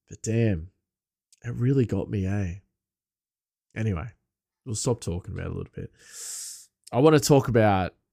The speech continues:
another thing. It's mo-, movie and music related because I listened to the Guardian s-, soundtrack, it transported me back.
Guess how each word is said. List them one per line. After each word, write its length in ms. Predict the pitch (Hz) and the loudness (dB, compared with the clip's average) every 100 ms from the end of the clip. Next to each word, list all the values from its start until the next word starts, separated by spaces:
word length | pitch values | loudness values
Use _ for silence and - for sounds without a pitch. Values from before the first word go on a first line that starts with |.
| _ _ _ _ _ _ _ _ _ _ _ _ _ _ _ _ _ _ | _ _ _ _ _ _ _ _ _ _ _ _ _ _ _ _ _ _
another 320 | 113 110 127 120 | -2 4 4 4
thing. 360 | - 78 69 - | 0 -2 -6 0
It's 240 | 131 123 | 0 2
mo-, 300 | 139 143 143 - | 6 8 8 6
movie 400 | 127 143 131 117 | 6 8 8 4
and 80 | |
music 300 | 107 110 104 | 6 4 2
related 400 | 92 90 85 80 _ _ - - - - | -4 -4 -4 -6 _ _ -18 -18 -16 -8
because 640 | 110 139 120 110 98 - - | -4 2 4 2 0 -8 0
I 120 | 120 | 4
listened 320 | 151 - 139 | 4 4 0
to 100 | 135 | 2
the 340 | 120 113 104 | 4 4 2
Guardian 360 | 95 101 104 101 | 0 2 2 0
s-, 160 | 92 - - | -2 -8 -8
soundtrack, 460 | - 101 87 85 85 _ _ _ _ _ _ _ _ _ _ _ - | -6 -6 -6 -8 -8 _ _ _ _ _ _ _ _ _ _ _ -18
it 80 | |
transported 520 | - 127 123 - 113 95 | -4 0 0 2 2 2
me 40 | |
back. 380 | 98 90 85 | -2 -4 -6